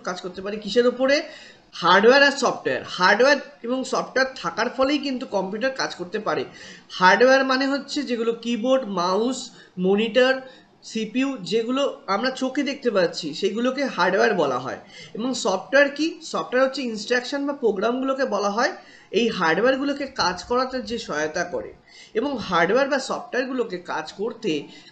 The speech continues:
কম্পিউটার কিন্তু, আমাদের কম্পিউটারের মাধ্যমেই কিন্তু এইগুলো চলছে, কারণ একটা হার্ডওয়্যার,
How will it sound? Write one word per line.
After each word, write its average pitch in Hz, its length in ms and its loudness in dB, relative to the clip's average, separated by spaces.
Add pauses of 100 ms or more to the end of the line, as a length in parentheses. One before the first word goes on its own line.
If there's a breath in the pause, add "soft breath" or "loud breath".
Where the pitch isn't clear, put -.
কম্পিউটার 220 540 -2 (160)
কিন্তু, 214 280 -6
আমাদের 190 340 -4
কম্পিউটারের 214 600 -2
মাধ্যমেই 185 520 -4
কিন্তু 247 320 -6
এইগুলো 220 400 -6
চলছে, 254 440 -4
কারণ 226 320 -6 (120)
একটা - 240 -4
হার্ডওয়্যার, 220 680 0